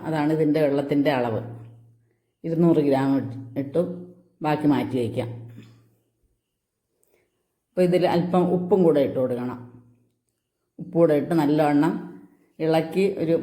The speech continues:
മൂന്ന് മിനിറ്റ് വെച്ചേക്കണം. ഇതേപോലെ നല്ലതുപോലെ ഒന്ന് ഇളക്കി മൂന്ന് മിനിറ്റ് ഇരുന്നതിന് ശേഷം, അപ്പം നല്ല കുതിർന്ന് വരാൻ വേണ്ടിയാണ്. അപ്പോൾ മൂന്ന് മ-, മിനിറ്റ് ആയിട്ടുണ്ട്. ഇത്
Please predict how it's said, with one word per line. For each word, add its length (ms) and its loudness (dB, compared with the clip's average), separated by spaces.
മൂന്ന് 320 4
മിനിറ്റ് 300 0
വെച്ചേക്കണം. 480 -6
ഇതേപോലെ 380 2
നല്ലതുപോലെ 600 2
ഒന്ന് 160 0
ഇളക്കി 320 -4
മൂന്ന് 300 4
മിനിറ്റ് 320 0
ഇരുന്നതിന് 400 0
ശേഷം, 240 0
അപ്പം 220 -2
നല്ല 480 0
കുതിർന്ന് 400 2
വരാൻ 280 0
വേണ്ടിയാണ്. 400 -2
അപ്പോൾ 160 -14
മൂന്ന് 300 0
മ-, 160 -4
മിനിറ്റ് 380 -2
ആയിട്ടുണ്ട്. 420 -2
ഇത് 140 -4